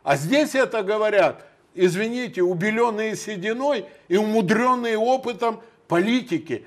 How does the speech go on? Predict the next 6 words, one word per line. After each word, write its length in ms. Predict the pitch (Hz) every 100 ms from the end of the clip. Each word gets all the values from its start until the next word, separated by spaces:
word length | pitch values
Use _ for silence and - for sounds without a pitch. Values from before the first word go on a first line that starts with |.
| _
которые 420 | - 160 180 185 185
считают 600 | - 180 208 240 220 180
себя, 440 | - 190 233 214 - - _
э, 340 | 165 160 156
государственными 1040 | 131 175 180 151 226 269 - 233 214 202 180
политиками. 840 | 180 180 170 - 127 - 107 104